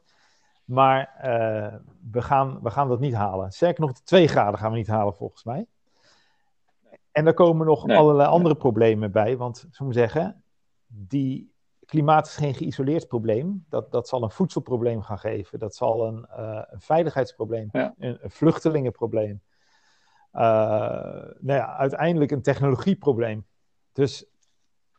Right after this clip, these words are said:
Speaker 1: eh, een spiritueel probleem. <laughs> Hè? Dus het zijn, het zijn interconnected, eh, problems. En die, die, eh, die kun je niet los van elkaar zien. En
Speaker 2: Maar zeg je daarmee eigenlijk van, "Ja, we kunnen die problemen niet aanpakken, dus, eh,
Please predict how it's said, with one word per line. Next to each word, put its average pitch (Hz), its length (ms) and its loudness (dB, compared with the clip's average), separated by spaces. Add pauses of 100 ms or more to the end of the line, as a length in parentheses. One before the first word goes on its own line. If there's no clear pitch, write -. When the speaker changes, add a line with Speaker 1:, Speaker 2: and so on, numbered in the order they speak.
(400)
Speaker 1:
eh, 151 360 -4
een 170 80 0
spiritueel 190 500 2
probleem. 107 360 -2 (200)
<laughs> - 160 0
Hè? 170 180 2 (400)
Dus 160 280 4
het 147 180 -4
zijn, 165 420 0 (140)
het 139 220 0
zijn 151 320 -2 (340)
interconnected, 160 960 0
eh, 131 360 -2 (100)
problems. 151 560 4 (180)
En 123 140 -6
die, 131 200 -4
die, 131 320 -4 (160)
eh, 123 300 -8
die 113 140 -10
kun 160 140 2
je 147 60 2
niet 147 180 -2
los 147 180 2
van 131 100 -8
elkaar 98 320 -10
zien. 98 240 -14 (1400)
En 139 500 -12 (680)
Speaker 2:
Maar 107 160 4
zeg 143 140 4
je 135 100 0
daarmee 113 280 6
eigenlijk 113 420 2
van, 120 160 -2
"Ja, 101 140 2
we 107 80 -2
kunnen 113 300 0
die 104 180 -2
problemen 107 600 2
niet 120 200 -2
aanpakken, 104 760 4
dus, 95 360 -2
eh, 90 460 -2